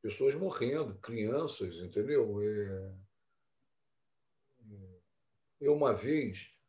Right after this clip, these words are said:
na, na, quando o, o, o primeiro bombardeio do Iraque, ainda estava o Saddam, né, que os Estados Unidos fez, é, aí eu, eu peguei o material deles,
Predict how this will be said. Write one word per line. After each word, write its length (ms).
na, 260
na, 240
quando 220
o, 80
o, 800
o 60
primeiro 360
bombardeio 640
do 100
Iraque, 460
ainda 160
estava 240
o 20
Saddam, 560
né, 300
que 80
os 80
Estados 340
Unidos 360
fez, 680
é, 720
aí 160
eu, 260
eu 160
peguei 280
o 60
material 720
deles, 600